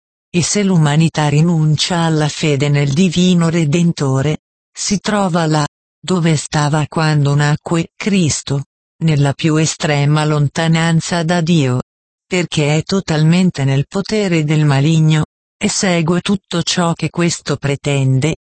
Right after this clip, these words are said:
in certo qual modo è una con lui attraverso la sua volontà.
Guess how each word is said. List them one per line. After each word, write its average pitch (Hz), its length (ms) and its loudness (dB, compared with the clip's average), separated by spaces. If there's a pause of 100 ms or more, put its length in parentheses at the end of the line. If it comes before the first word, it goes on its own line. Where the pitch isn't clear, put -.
(180)
in 156 120 2
certo 165 460 -2
qual 139 240 -2
modo 151 440 0
è 160 160 0
una 202 340 2
con 170 200 2
lui 165 400 2
attraverso 170 960 -2
la 151 140 0
sua 165 300 0
volontà. 151 600 0